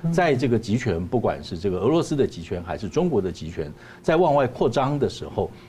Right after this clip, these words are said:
Speaker 2: 那台湾作为一个被扩张的对象，作为一个在前线这样的一个国家，那你透过民主选举怎么样去回应这个局势？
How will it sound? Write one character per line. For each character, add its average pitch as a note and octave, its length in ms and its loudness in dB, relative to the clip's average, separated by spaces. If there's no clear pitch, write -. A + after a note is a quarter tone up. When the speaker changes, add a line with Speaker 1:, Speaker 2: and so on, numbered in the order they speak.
Speaker 2:
那 C3+ 240 2
台 A#2 180 0
湾 C#3+ 240 2
作 C#3 240 4
为 F2+ 160 -2
一 G2 140 0
个 F#2+ 200 2
被 A#2+ 260 4
扩 A#2+ 260 0
张 G2+ 240 -2
的 F2 120 -2
对 G#2+ 260 0
象， E2+ 220 -4
作 F3+ 180 6
为 A2+ 140 6
一 A#2 100 4
个 A#2+ 100 4
在 G#2 160 2
前 F#2 320 -2
线 D3 200 4
这 A#2 80 2
样 G2+ 160 0
的 F2 40 -4
一 F2+ 160 -6
个 F2+ 120 -2
国 E2 180 -6
家， F#2 240 -2
那 D#3 220 0
你 A2 200 2
透 - 240 2
过 C3+ 160 2
民 G2+ 200 0
主 A2 160 0
选 E2+ 220 -6
举 E2+ 140 -6
怎 - 160 -6
么 F2 80 -2
样 C#3+ 180 2
去 A2+ 140 -2
回 - 180 -4
应 G2 180 -4
这 F#2+ 100 -4
个 F2 100 -6
局 C#2+ 220 -14
势？ - 200 -12